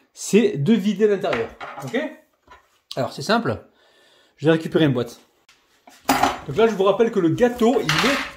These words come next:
trampolinable, hein, d'accord ? Il est ultra moelleux, hein, ok ? Je vais vous montrer, regardez, quand on, vous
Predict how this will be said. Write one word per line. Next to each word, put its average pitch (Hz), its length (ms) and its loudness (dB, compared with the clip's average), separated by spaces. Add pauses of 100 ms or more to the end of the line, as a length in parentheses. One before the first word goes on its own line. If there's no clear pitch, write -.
(140)
trampolinable, 202 840 -4
hein, 202 80 -12
d'accord ? 202 400 -10 (480)
Il 147 120 -2
est - 120 -2
ultra 233 320 -2
moelleux, 185 380 4
hein, 143 120 -8 (140)
ok ? 135 180 -6 (460)
Je 143 120 -4
vais - 20 2
vous 143 80 2
montrer, 151 260 4
regardez, 139 300 6
quand 143 160 -4
on, 143 60 -2
vous - 520 -18